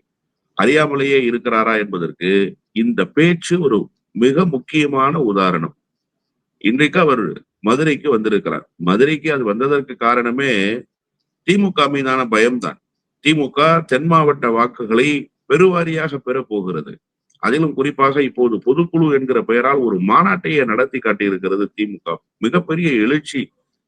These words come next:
தென் மாவட்டத்தில் ஏற்பட்டிருக்கிறது திராவிட முன்னேற்ற கழகத்துக்கு. இதை எப்படி சரி செய்வது என்று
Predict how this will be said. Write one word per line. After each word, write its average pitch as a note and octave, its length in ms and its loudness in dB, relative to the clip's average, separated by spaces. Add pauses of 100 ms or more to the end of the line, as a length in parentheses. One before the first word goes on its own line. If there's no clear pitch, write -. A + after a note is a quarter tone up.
(120)
தென் D3 160 2
மாவட்டத்தில் B2+ 560 -2 (220)
ஏற்பட்டிருக்கிறது G2 720 -2
திராவிட G2 360 -4
முன்னேற்ற F2+ 380 -6
கழகத்துக்கு. - 560 -12 (640)
இதை D3 280 2
எப்படி F3 360 -2
சரி D3 320 -2
செய்வது D#3+ 540 -4
என்று C#3 340 -6